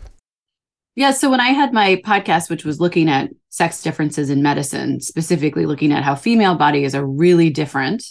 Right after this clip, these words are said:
than men's, um, one, we were really, I mean, this is such a kind of, it sounds crazy, but it's a really new area of,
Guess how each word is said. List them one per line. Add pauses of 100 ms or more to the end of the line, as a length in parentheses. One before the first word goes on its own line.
(200)
than
men's, (480)
um,
one,
we
were
really, (260)
I
mean,
this
is
such
a
kind
of,
it
sounds
crazy,
but
it's
a
really
new
area
of,